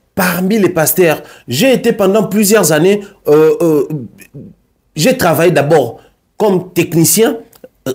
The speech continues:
et aussi dans la rédaction, dans un, dans un organisme de presse des chrétiens,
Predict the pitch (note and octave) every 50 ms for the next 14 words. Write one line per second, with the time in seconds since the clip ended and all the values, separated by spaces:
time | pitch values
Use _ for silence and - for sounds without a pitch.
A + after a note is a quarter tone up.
0 | - - E3+ F3+ F3+ F3+ F#3 E3 - - G3 F3+ D3 C#3 C3+ B2+ C3+ B2+ C3 B2+
1 | B2+ F#3+ G3+ G#3 G#3 - _ - - C#3 D3+ D3 E3+ A3 F#3 C3+ D3 E3 E3 D#3
2 | E3 A3 G#3 G3+ F3+ D3 B2+ C3 C#3 D#3 F#3+ F3+ - C3+ - - E3+ F3 E3+ -
3 | - - - _ _ _ _ _ _ - _ - _ _ _ _ A#2+ B2+ C3+ B2+
4 | A#2 G#2 D#3 C#3+ C3+ B2+ A#2+ A#2+ B2 - - - D3+ C#3+ - - E3 C3+ B2 B2